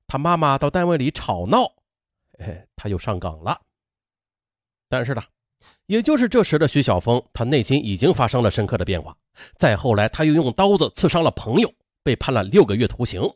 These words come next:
出来以后发现同事们都像是躲瘟疫一样躲着他，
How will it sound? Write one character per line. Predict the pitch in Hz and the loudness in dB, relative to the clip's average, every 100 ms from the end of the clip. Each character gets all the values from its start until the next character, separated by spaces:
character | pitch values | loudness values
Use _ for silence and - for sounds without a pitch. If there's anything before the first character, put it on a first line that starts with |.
| _ _ _ _ _ _ - - | _ _ _ _ _ _ -20 -6
出 | - 294 | 2 4
来 | 277 | 4
以 | 226 175 | 4 2
后 | - 269 | 6 6
发 | 202 160 | 6 2
现 | 185 156 - _ - | 0 -2 -4 _ -10
同 | - 143 254 | -4 -2 0
事 | 269 247 | 0 2
们 | 202 185 175 - | 4 4 2 -2
都 | 254 | -2
像 | 247 220 | 0 0
是 | - 226 - - | 0 -4 -4 -12
躲 | - 160 123 127 | -2 2 2 4
瘟 | 240 254 | 4 8
疫 | 285 | 6
一 | 185 120 | 4 2
样 | 170 190 - | 2 0 -2
躲 | 156 92 | -2 -2
着 | 90 | 0
他， | 220 | 0